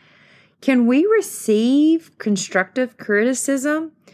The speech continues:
It's almost as the older that we get, the more set in our ways that we get, the more experience that we've had, we think that we know it all,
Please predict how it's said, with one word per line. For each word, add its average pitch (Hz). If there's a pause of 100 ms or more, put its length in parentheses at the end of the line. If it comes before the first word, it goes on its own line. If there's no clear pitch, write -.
(420)
It's -
almost 349
as 233
the -
older 208
that 202
we 190
get, 165
the 190
more 190
set -
in 208
our 165
ways 170
that -
we 170
get, 165
the 175
more 190
experience 151
that 147
we've -
had, 156 (600)
we 226
think 190
that 190
we 202
know 156
it 196
all, 226